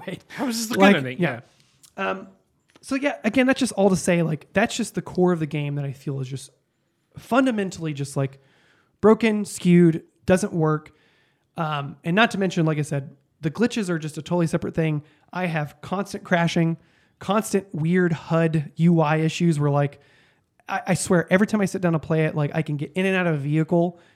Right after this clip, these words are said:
Speaker 1: and something is, like, bugged onto my hud and I have to start the game, start it back over.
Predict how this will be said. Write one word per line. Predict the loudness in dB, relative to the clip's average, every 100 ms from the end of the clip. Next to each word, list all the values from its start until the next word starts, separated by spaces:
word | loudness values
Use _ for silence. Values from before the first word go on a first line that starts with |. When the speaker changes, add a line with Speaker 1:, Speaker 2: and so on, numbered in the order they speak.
| _
Speaker 1:
and | -2 -2
something | 0 -2 0 -2
is, | -2 -4
like, | -8 -8 _
bugged | -2 4 4 2
onto | 2 2 2
my | -2
hud | -2 0 0 -2 -8 _ _ _
and | 0
I | 0
have | -2
to |
start | -2 -2
the | 0
game, | 0 0
start | -4 -8
it | -8
back | 0 2
over. | 4 4 2